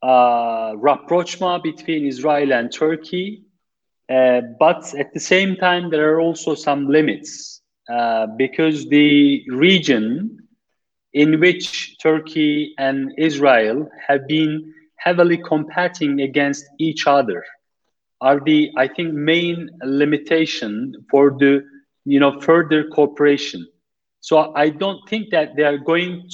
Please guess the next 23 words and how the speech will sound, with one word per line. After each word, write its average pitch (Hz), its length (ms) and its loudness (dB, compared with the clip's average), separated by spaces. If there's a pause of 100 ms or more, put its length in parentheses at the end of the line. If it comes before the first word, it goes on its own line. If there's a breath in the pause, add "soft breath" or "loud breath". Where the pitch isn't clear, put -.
to, 170 340 0 (360)
you 147 120 2
know, 156 340 2 (160)
uh, 131 360 2 (100)
change 175 580 -2 (160)
their 151 260 2 (120)
le-, 147 380 0
relations, 147 880 0 (220)
uh, 127 220 2 (100)
in 151 180 0
the 151 140 -2
context 156 680 0
of 143 200 0 (160)
post-Cold 151 560 2
War 147 240 6 (120)
era 139 280 2
strategic 147 640 -4
relationship, 202 640 -2 (500 soft breath)
but 165 220 4
we 180 140 2
can 185 240 0
talk 190 260 0
about 170 300 4